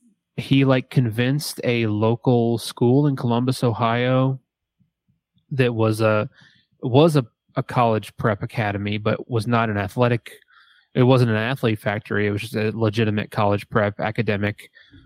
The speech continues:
school. And he convinced them to let him start a sports program. And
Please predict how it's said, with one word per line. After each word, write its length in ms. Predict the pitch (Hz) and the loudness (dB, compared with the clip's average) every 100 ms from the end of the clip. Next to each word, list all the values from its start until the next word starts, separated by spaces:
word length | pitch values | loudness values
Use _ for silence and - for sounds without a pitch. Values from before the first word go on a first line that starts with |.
| - | -16
school. 760 | - - - 117 107 101 101 113 _ _ _ _ | -10 2 6 6 6 0 -2 -8 _ _ _ _
And 680 | - 113 110 104 104 101 104 - - | -8 -4 -4 -4 -4 -4 -6 -12 -8
he 220 | - 120 | -2 0
convinced 520 | - 110 120 135 - | 2 2 2 -2 -2
them 220 | 117 107 | -2 -2
to 100 | 98 | 0
let 180 | 110 107 | 0 0
him 220 | 98 107 104 | 0 -2 -2
start 260 | - 104 | 2 2
a 40 | 98 | 0
sports 320 | - 151 175 | 2 2 2
program. 540 | - 104 95 92 123 | 0 -2 0 -2 0
And 280 | 104 98 98 | -2 -4 -8